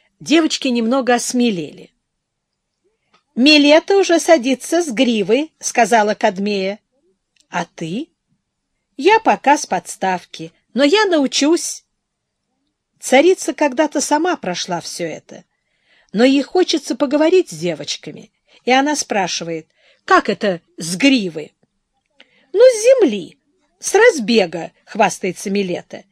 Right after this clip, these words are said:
«Я подбегаю к Минаде, хватаюсь за гриву и забираюсь на шею, а она поднимает голову и стряхивает меня на спину. Минада умница, она умнее Калиссы».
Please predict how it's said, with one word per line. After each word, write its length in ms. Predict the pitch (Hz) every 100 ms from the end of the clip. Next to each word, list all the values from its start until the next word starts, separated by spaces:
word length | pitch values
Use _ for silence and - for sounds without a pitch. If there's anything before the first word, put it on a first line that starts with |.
| _ _ -
«Я 180 | 254 339
подбегаю 680 | 339 269 269 302 403 466 269
к 100 | 220
Минаде, 600 | 220 214 180 156 160 151
хватаюсь 540 | 208 262 262 277 269
за 180 | - 269
гриву 480 | 240 359 415 180 - - -
и 140 | 254 277
забираюсь 600 | 277 262 330 381 403 -
на 120 | 196
шею, 500 | - 185 175 160 180 _ _ _ _
а 200 | 247 262
она 200 | 247 226
поднимает 720 | - 190 202 185 175 170 156
голову 580 | 165 285 466 208 160 - _ - _
и 160 | 262
стряхивает 800 | 269 - 226 302 440 359 294 233
меня 300 | 196 190 185
на 280 | 175 202 190
спину. 480 | - - 190 180 185 - -
Минада 540 | 185 226 208 214 254 269
умница, 720 | 214 220 285 320 - - 175 - -
она 320 | 240 254 240
умнее 440 | 302 466 359 214 240
Калиссы». 680 | - 392 302 165 - 151